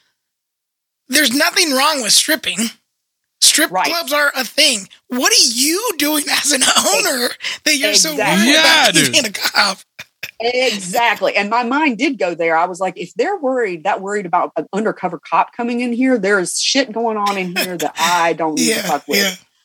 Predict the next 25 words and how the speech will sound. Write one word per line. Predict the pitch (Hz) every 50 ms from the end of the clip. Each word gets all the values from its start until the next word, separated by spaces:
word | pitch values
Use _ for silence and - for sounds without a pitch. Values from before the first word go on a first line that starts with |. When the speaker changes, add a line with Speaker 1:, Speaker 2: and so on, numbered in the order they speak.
| _ _
Speaker 2:
Like, | 185 185 -
I, | 170 185 214 196 165 - _ _ -
I | 175 214
was, | 247 247 233 185 - -
I | 214 262
was | 262 247 214 185
really | 196 196 254 311 311 339 302
naive. | 240 214 190 185 180 180 185 208 208 220 214
Like, | 196 190 175 170
I | 185 180
was | 175 160 180
really | 214 208 190
fresh | 175 - - 170 175 -
off | 202 180 - -
the | 147
turnip | 139 - 151 147 147 160 165
truck | - 170 160 151
in | 156 147
a | 139
lot | 139 135 135 139
of | 135
ways, | 135 139 139 143 147 139 135
but | - -
I | 151 185
was, | 196 185 156 151